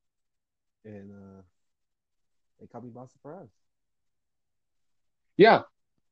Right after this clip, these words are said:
Speaker 2: That's why I'm all type of confused right now.
Speaker 1: <laughs> Karrion Kross, huh? So
Speaker 2: Yeah, he's the,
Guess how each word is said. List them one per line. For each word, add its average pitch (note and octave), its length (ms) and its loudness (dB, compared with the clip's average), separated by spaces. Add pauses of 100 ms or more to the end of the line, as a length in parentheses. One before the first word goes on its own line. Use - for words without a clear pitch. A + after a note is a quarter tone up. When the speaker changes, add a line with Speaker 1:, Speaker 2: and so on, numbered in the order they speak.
(1200)
Speaker 2:
That's D#3+ 220 10
why D#3 140 12
I'm F3+ 180 8
all E3 300 10
type E3 280 8
of A#2+ 100 8
confused G#2 500 6
right F#2 240 8
now. E2 180 -4 (180)
Speaker 1:
<laughs> C3 100 -6 (2250)
Karrion C#3 480 -8
Kross, B2 500 -8
huh? A2+ 260 -10 (1600)
So A2+ 320 -10 (220)
Speaker 2:
Yeah, A2 580 8
he's E3+ 240 10
the, F3+ 180 4